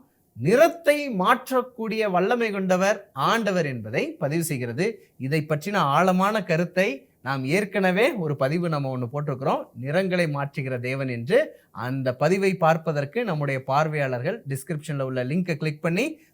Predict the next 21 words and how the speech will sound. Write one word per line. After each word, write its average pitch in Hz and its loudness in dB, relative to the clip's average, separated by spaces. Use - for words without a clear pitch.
அ, 117 -4
பார்க்கலாம். 127 4
இப்ப 254 4
நம்ம 185 4
விஷயத்துக்கு 180 0
வரலாம். 123 0
நம்மால் 226 0
பாவ 165 4
நிறமான, 123 -2
அ, - -14
சிவப்பு 180 -4
என்ற 127 -2
நிறத்திலிருந்து 127 -4
வெண்மை 139 -4
நிறத்துக்கு, 123 -8
நீதியின் 180 -2
நிறத்துக்கு 127 -8
மாற 123 -4
முடியாது, 127 -6
வாழ 127 -2
முடியாது. 110 -8